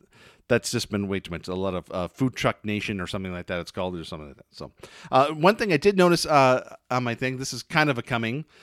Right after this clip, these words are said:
uh, that Q V C and H S N kind of merged into one app. So all your home shopping channels are in one app now. That's kind of a nice thing, and that helps the better half, uh, a little bit.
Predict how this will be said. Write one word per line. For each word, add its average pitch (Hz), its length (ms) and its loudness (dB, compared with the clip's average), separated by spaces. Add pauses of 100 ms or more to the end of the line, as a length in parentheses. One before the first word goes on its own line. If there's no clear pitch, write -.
(140)
uh, 123 60 -4
that 135 480 2
Q 208 240 -4
V 190 120 -2
C 180 360 -2
and 143 180 -6
H 165 220 -2
S 143 180 -2
N 147 200 2
kind 147 220 -2
of 123 80 -2
merged 147 600 2
into 127 240 -4
one 131 200 -2
app. 139 380 -4
So - 240 -4
all 151 300 6
your 127 300 0
home 143 260 -2
shopping 131 420 -2
channels 107 480 -6
are 113 300 -4
in 113 160 -6
one 117 340 -4
app 123 320 -4
now. 92 240 -8 (300)
That's 160 180 2
kind 143 160 2
of 113 60 0
a 110 40 -2
nice 87 300 -6
thing, 73 260 -10
and 95 160 -8
that 98 160 -4
helps 110 300 -6
the 104 80 -6
better 95 280 -4
half, 85 280 -10
uh, 90 260 -8
a 101 100 -6
little 92 220 -6
bit. 78 220 -12